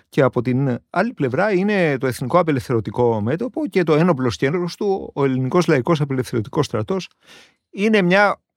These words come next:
πολύ μεγάλη αντιστασιακή οργάνωση που σχηματίζει η αριστερά στη διάρκεια της κατοχής. Ποια είναι η διαφωνία; Η διαφωνία είναι το στρατιωτικό ζήτημα. Πώς θα οργανωθεί ο στρατός στην απελευθέρωση; Είναι όμως έμεσα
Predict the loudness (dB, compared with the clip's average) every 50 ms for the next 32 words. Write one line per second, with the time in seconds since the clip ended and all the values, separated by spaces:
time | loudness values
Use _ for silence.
0 | _ -2 -2 0 0 2 2 4 6 6 6 6 4 2 0 -2 -2 -2 -2 0
1 | -2 -2 0 0 -2 0 0 -2 -4 -4 -6 -4 -2 0 0 2 2 2 2 2
2 | 0 -2 -4 -10 -10 -12 -8 -4 -4 -2 -2 -2 0 2 2 2 0 0 0 2
3 | 2 4 4 2 0 -2 -4 -4 0 0 0 0 0 -2 -4 -4 -4 -4 -6 -6
4 | -6 -8 -6 -8 -6 -6 -6 -6 -6 -6 -6 -8 -8 -12 _ _ _ _ _ _
5 | _ _ _ 0 2 2 4 4 4 4 4 4 2 2 2 2 0 -2 -2 -4
6 | -4 -2 -2 -4 -2 -2 0 -2 -2 -4 -6 _ _ -8 -6 -4 -2 -2 -4 -4
7 | -4 -4 -2 0 2 2 2 2 2 2 2 0 0 0 0 0 0 -2 -4 -4
8 | 0 2 2 2 2 0 -4 -4 -8 -8 -8 -12 _ _ _ _ _ _ _ _
9 | _ _ _ 2 2 2 4 4 2 2 4 2 2 2 0 0 0 0 0 0
10 | 0 0 0 0 0 0 -2 -2 -2 -4 -8 -12 -16 _ -12 -2 0 2 4 4
11 | 4 2 2 0 -2 -4 -2 -2 0 0 0 0 0 -2 0 0 0 0 -2 -4
12 | -8 -12 -14 _ _ _ _ _ _ _ -4 0 2 4 4 6 6 6 6 6
13 | 4 4 4 2 -4 -8 -10 -6 0 2 2 4 4 2 2 4 4 2 2 0